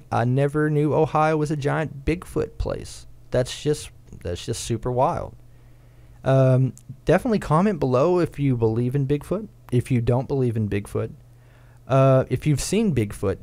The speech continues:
definitely comment and let me know. If you're from Ohio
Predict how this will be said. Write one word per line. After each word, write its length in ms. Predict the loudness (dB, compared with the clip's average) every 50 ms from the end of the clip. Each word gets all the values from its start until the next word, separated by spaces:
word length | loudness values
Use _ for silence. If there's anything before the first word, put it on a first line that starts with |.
| -2 2
definitely 420 | 2 2 4 2 -2 -8 -8 -10
comment 400 | -8 -6 -6 -4 -4 -6 -8 -6
and 140 | -6 -4 -4
let 160 | -4 -4 -4
me 80 | -6 -6
know. 340 | -6 -6 -6 -8 -10 -12 -12 -16 -20 -20 -20 -20 -20 -12 -6
If 200 | -4 -4 -2 0
you're 120 | -2 -2 0
from 220 | 0 0 0 2
Ohio 840 | 2 2 2 2 -2 -4 0 0 2 2 2 2 0 -2 -4 -10